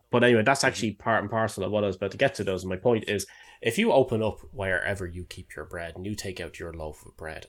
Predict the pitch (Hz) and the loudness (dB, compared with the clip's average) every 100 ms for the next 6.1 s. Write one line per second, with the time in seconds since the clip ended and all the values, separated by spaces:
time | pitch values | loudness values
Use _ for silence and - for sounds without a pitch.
0 | - 92 92 98 - - 95 87 - 87 | -10 -8 -4 -4 -6 -8 -8 -8 -10 -8
1 | - 202 220 98 - - - 123 92 87 | 0 0 0 -10 -12 -14 0 0 0 -8
2 | - - 92 85 80 - - _ _ _ | -12 -10 -8 -8 -10 -12 -18 _ _ _
3 | _ _ _ - 82 95 - _ _ _ | _ _ _ -12 -8 -10 -10 _ _ _
4 | _ _ _ - 92 - _ _ 120 190 | _ _ _ -12 -10 -10 _ _ 2 2
5 | 190 147 - 135 117 - 92 82 78 80 | 2 -2 0 0 0 -2 -6 -6 -6 -8
6 | - | -14